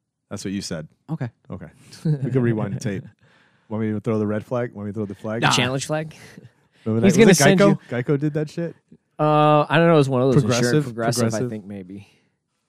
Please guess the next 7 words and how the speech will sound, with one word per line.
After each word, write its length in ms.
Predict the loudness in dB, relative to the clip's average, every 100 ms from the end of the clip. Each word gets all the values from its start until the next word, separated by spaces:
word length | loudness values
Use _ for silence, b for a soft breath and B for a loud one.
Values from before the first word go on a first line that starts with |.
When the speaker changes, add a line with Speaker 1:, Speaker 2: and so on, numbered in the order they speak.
| _ _ _
Speaker 1:
Um, 480 | -4 0 0 -2 -6 -16 _ -20
Speaker 3:
Interesting. 440 | -18 -16 -16 -6
Speaker 1:
so, 320 | 2 4 4 0
Jim, 460 | -2 -2 -2 -4
which, 320 | 0 0 0 -12 -14 _ _ _
including 520 | -6 -4 0 2 2
yours, 480 | 2 2 2 -2 -12